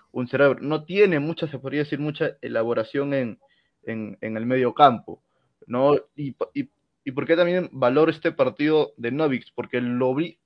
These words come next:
flotaba muy bien atrás de los volantes centrales de, de Cienciano, ¿no? De Oyarza también, que como te, lo dije, ¿no? Este ju-, jugó bien, pero ahí se ve el mérito, ¿no?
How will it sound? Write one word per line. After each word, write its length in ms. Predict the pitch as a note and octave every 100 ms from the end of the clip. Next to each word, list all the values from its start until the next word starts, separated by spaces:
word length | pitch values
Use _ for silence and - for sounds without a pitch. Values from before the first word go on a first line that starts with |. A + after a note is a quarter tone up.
| _
flotaba 540 | - C3 C3 F3 E3+
muy 240 | E3 F#3+
bien 360 | E3+ F3+ F#3+ A3 _ _ _
atrás 380 | B2 B2 D#3+ D#3+
de 80 | E3+
los 180 | D#3 A#2+
volantes 500 | A#2 C3 D3+ D#3+ D#3
centrales 540 | A2 B2+ C#3+ D3 D3+
de, 140 | C#3 - _
de 60 | -
Cienciano, 580 | A2 G#2+ E3+ C#3+ A2 - _ _ _ _ _ -
¿no? 260 | A#2+ C#3
De 140 | C#3 A#2+
Oyarza 600 | A2 B2 D#3+ D3+ - A#2
también, 300 | A#2 C3+ C#3
que 220 | B2+ G#2+
como 340 | A2 G2+ - -
te, 200 | - - -
lo 180 | G#2 A2+
dije, 240 | C3 A2+
¿no? 80 | A2
Este 200 | A#2 A2
ju-, 220 | - -
jugó 220 | - A#2+
bien, 260 | C3+ D3+ F3+ - - - _ _ _
pero 160 | C#3 D#3
ahí 100 | G3
se 120 | G3+
ve 40 |
el 60 | F#3+
mérito, 360 | G#3 D#3+ B2+
¿no? 200 | A#2+ D3+